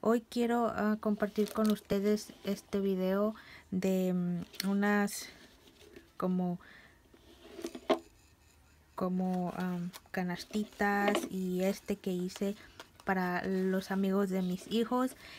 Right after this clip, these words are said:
Estas canastitas van a ser para los amigos de mi hija que van en su salón.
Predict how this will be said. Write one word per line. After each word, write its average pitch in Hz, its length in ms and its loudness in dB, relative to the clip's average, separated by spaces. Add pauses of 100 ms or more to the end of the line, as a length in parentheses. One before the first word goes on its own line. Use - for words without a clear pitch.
(160)
Estas 220 400 0
canastitas 233 760 2
van 214 180 2
a 214 80 4
ser 214 240 0
para 196 480 0 (640)
los 190 680 2
amigos 196 420 2
de 202 100 2
mi 180 160 -2
hija 208 400 0
que 185 480 -2
van 185 200 0
en 208 120 2
su 202 100 -2
salón. 190 560 2